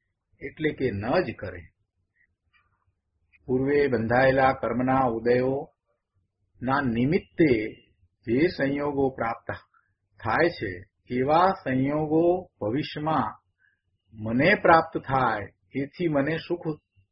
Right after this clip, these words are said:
અને શાંતિ ઉપજે છે, એવી વાંછા જ્ઞાની કરતા નથી. કેમ કે જ્ઞાની જાણે છે કે એ બધા ભાવો ખરેખર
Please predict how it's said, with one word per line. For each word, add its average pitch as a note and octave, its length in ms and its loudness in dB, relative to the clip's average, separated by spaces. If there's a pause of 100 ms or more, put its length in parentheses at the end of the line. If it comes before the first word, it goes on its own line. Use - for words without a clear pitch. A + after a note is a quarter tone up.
(220)
અને C#3 240 -6
શાંતિ A#2+ 480 -6
ઉપજે D3+ 420 2
છે, G2+ 360 -4 (920)
એવી E3 300 0
વાંછા D#3+ 520 4
જ્ઞાની C3+ 520 0
કરતા D#3 500 2
નથી. C#3 360 -8 (880)
કેમ D3+ 240 0
કે F3 440 2 (1400)
જ્ઞાની C3+ 580 -4
જાણે C3 440 2
છે D#3+ 180 0
કે C#3+ 300 -6 (220)
એ F3 200 2
બધા C3+ 380 2
ભાવો A2+ 560 -2 (960)
ખરેખર B2+ 720 0